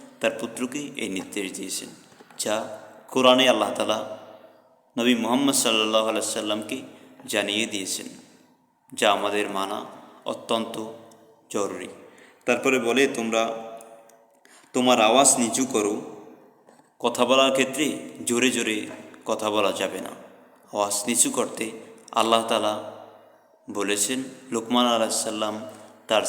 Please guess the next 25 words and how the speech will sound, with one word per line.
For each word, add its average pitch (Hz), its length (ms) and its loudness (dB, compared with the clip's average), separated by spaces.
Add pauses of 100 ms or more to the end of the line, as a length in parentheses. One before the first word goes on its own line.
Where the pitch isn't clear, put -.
(100)
ছেলেকে 127 460 2
এই 131 340 2
উপদেশ 101 460 -4
দিয়েছিল, - 380 -4 (560)
যা 104 200 2
আমাদেরও 107 440 -2 (500)
মানতে 98 400 -6
হবে। 92 280 -14 (600)
কণ্ঠের 117 400 0
আওয়াজকে 123 460 4 (320)
জোরে 117 260 2
করা 101 220 0
যাবে 98 280 -4
না, 135 180 -4 (580)
আস্তে - 400 -2
কথা 113 260 -2
বলতে 98 380 -8
হবে। 95 220 -14 (540)
চলার 117 320 4
ক্ষেত্রে 135 420 -4 (180)
মধ্যম 113 400 0
পন্থা 107 260 -2
অবলম্বন 104 540 0
করতে - 340 -10
হবে। 98 160 -14